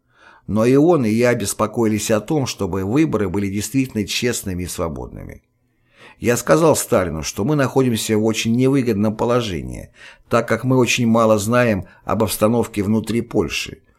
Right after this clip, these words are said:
и все же должны принимать в высшей степени ответственные решения. Русские, американские, английские наблюдатели должны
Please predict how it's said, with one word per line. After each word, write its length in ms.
и 120
все 240
же 80
должны 400
принимать 520
в 60
высшей 320
степени 480
ответственные 640
решения. 720
Русские, 800
американские, 840
английские 480
наблюдатели 680
должны 580